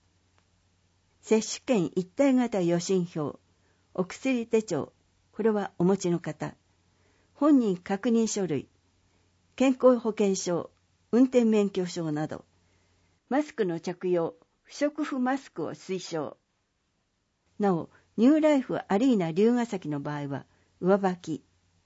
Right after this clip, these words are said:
肩を出しやすい服装でお越しください。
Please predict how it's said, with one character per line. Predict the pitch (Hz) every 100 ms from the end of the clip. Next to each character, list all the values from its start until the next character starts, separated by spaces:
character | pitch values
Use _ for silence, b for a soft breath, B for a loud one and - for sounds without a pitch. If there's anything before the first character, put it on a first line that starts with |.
| _ _ _ _ _ _ _ _ _ _ _
肩 | - 277 262
を | 190
出 | 185
し | 202 285
や | 302
す | 302
い | 277
服 | - 185
装 | 175 175
で | 165 165 _
お | 135
越 | 202 185
し |
く | -
だ | 160
さ | 160 165
い。 | 151